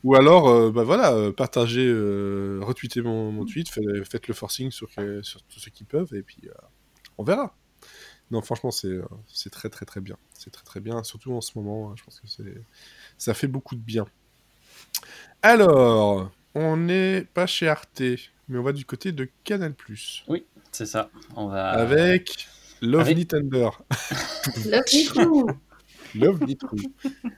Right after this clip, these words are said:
Speaker 2: Ouais, avec une série qui, justement, a été très, euh, euh, formatée pour, justement, ramener de la couleur, ramener du peps, ramener du, du, un peu de, de
Speaker 1: Ramener la coupe à la maison.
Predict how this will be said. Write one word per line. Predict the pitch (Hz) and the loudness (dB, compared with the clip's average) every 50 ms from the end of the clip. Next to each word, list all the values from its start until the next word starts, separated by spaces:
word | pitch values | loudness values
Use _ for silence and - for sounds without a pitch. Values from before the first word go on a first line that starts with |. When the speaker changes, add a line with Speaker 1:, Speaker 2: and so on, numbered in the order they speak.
| - - - - - - - - - - - - - | -16 -18 -14 -12 -10 -8 -8 -8 -8 -8 -10 -6 -2
Speaker 2:
Ouais, | 156 151 151 165 180 | 0 2 6 6 8
avec | 160 131 123 123 127 - | 8 8 6 4 0 0
une | 147 131 | 0 0
série | 135 - 139 135 160 160 | 0 2 2 2 2 2
qui, | - - 127 120 | 0 -2 -2 -2
justement, | 123 123 - - 143 135 147 160 160 | -2 -2 0 2 4 4 6 6 6
a | 147 127 | 6 6
été | 113 104 - - 120 104 | 4 0 -2 -4 -6 -4
très, | - - - 147 147 143 | -4 -2 0 2 4 4
euh, | 127 107 104 104 101 101 101 101 101 104 101 - - - - - - - | 4 4 2 2 0 0 0 0 0 -2 -2 -4 -6 -10 -14 -12 -12 -10
euh, | 95 90 82 87 95 95 | -10 -8 -8 -8 -8 -10
formatée | - - - 143 113 127 131 131 135 131 - - 143 143 143 | -8 -4 -2 0 0 2 2 2 2 0 0 -2 0 0 -2
pour, | 139 - - 107 101 98 | -2 -4 -4 -4 -4 -4
justement, | 98 107 104 - - 117 107 117 123 123 120 113 | -4 -6 -6 -4 -2 -2 0 2 2 2 0 0
ramener | 101 104 104 101 101 107 | -2 -2 -2 -2 -2 0
de | 107 104 | 0 0
la | 104 98 | -2 -2
couleur, | - - 113 104 113 113 104 | -4 -4 -2 0 0 0 0
ramener | 107 95 98 98 101 | 0 -2 -2 -2 -2
du | 98 104 104 | -2 -2 -2
peps, | 104 - 110 110 107 - | -2 -2 -2 -2 -2 -4
ramener | - 98 95 95 98 101 | -6 -4 -4 -4 -4 -4
du, | 98 92 98 95 92 | -4 -4 -6 -6 -6
du, | 90 95 87 90 92 - - - - - - - - - - _ - | -6 -6 -8 -8 -8 -12 -14 -18 -18 -16 -16 -16 -18 -18 -16 _ -8
un | 107 101 | -8 -6
peu | - - 107 104 | -4 -4 -4 -2
de, | 98 101 95 92 90 90 90 92 95 | -2 -2 -2 -2 -4 -4 -4 -4 -6
de | 92 | -4
Speaker 1:
Ramener | 92 110 113 117 | -4 -2 -2 0
la | 117 113 | -2 -2
coupe | - - 120 | -4 -4 -4
à | 127 117 | -2 -2
la | 107 | -2
maison. | 110 113 127 135 | -2 -2 -4 -6